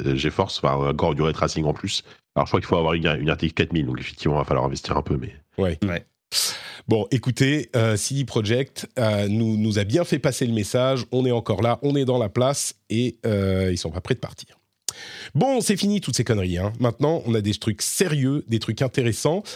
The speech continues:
Speaker 2: Euh, et la première chose à dire, c'est n'oubliez pas le Patreon. Patreon point com slash R D V jeux, si vous voulez soutenir l'émission, vous savez ce que vous devez faire, c'est aller sur patreon point com slash R D V jeux. Vous écoutez l'émission depuis quoi ?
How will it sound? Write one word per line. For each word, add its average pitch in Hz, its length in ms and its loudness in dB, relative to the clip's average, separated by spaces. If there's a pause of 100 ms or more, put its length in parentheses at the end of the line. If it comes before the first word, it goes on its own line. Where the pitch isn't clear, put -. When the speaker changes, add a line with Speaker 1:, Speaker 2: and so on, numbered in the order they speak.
(240)
Speaker 2:
Euh, 120 320 2 (140)
et 185 320 0 (380)
la 107 100 0
première 175 360 2
chose 151 180 0
à 127 60 2
dire, 165 320 -2
c'est 185 340 -2 (300)
n'oubliez 110 320 0
pas 131 300 -2 (460)
le - 60 -16
Patreon. - 380 -4 (220)
Patreon 233 320 2
point 214 120 2
com 220 140 2
slash 208 240 2
R 165 100 -2
D 180 80 2
V 175 140 2
jeux, 180 160 2
si - 120 -2
vous 123 80 -2
voulez 185 180 0
soutenir 147 340 -4
l'émission, 120 420 0 (260)
vous 110 100 -2
savez 170 520 0
ce - 160 0
que 113 140 0
vous 90 160 -4
devez 123 360 0
faire, 127 380 0 (180)
c'est - 180 0
aller 123 200 2
sur - 220 -8
patreon 147 420 -2
point 117 160 -2
com 113 160 -2
slash 101 240 -2
R 104 100 2
D 107 100 2
V 95 160 0
jeux. 151 240 0 (340)
Vous 220 160 0
écoutez 254 300 -2
l'émission 214 380 0
depuis 147 240 -2
quoi ? 107 260 0